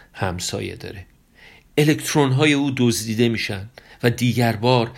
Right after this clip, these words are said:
به موقعیت آغازین یا نخستین خنثای خود باز می‌گرده. پس از گذشت حدود ده میلیون سال در شرایطی متراکم و پر ازدهام، وی ناگهان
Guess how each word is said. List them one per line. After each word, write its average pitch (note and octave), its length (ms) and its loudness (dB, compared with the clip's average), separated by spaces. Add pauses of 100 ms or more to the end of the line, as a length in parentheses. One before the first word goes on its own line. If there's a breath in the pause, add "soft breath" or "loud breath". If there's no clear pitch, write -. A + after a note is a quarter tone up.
(200 loud breath)
به A#2+ 100 2
موقعیت A2+ 600 0
آغازین A2 680 -2
یا G#2+ 180 -4
نخستین A2 760 -2
خنثای A2+ 680 -2
خود G#2 360 -6
باز G2 320 -10
می‌گرده. G2 460 -14 (2000 soft breath)
پس C#3+ 200 2
از D3 140 2
گذشت C#3 380 0
حدود A#2+ 320 0
ده C3 600 0
میلیون B2+ 520 0
سال A#2+ 720 -2 (420 loud breath)
در G#2+ 160 2
شرایطی A2 640 0
متراکم A2+ 760 -2
و A2 60 2
پر G#2+ 380 -6
ازدهام، A2+ 800 -4 (680 soft breath)
وی C3 440 0 (460 loud breath)
ناگهان C3 760 2